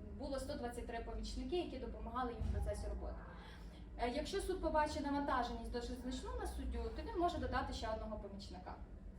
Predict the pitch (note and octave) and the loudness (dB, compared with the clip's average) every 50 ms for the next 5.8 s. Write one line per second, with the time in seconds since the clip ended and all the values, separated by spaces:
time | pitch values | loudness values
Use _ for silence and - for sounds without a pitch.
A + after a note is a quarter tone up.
0 | - - - B3+ B3+ - - B3+ B3 B3+ B3 - - - - - - - - D#4+ | -8 -6 -6 -6 -6 -2 0 2 2 2 0 -2 -6 -8 -8 -8 -8 -4 -2 -2
1 | C4+ - - - C4+ C#4 C#4 C4+ B3+ C4 A#3+ A#3+ B3+ B3+ B3 A#3 G#3+ G#3+ G3+ G3 | -2 -2 0 2 2 2 2 0 -4 -2 0 0 0 2 2 0 0 -2 -2 -4
2 | G3+ A3+ B3+ - A3 G#3+ G#3+ G#3+ G#3+ - - - - - - - - - - - | -2 -2 -2 -2 -2 -2 -4 -4 -4 -6 -6 -8 -8 -8 -8 -8 -6 -6 -4 -4
3 | C4 A3+ G#3+ A3+ G#3 - G#3+ A3 G#3+ F#3 D#3+ - - - - - - - - - | -2 -2 -2 -2 -4 -4 -4 -4 -2 -2 -2 -2 -4 -4 -6 -6 -8 -8 -8 -8
4 | - - - B3+ - - E4 D#4 D#4 D4+ - C#4 C4 B3+ A#3 G3+ G3 G3 - - | -4 -4 -2 -2 -2 0 2 4 4 4 4 2 2 2 2 2 2 0 -2 -4
5 | F#3+ - - - - - - - - - - G4 F4+ - - | -6 -6 -6 -6 -6 -4 -4 -4 -4 -4 -4 -6 -6 -6 -6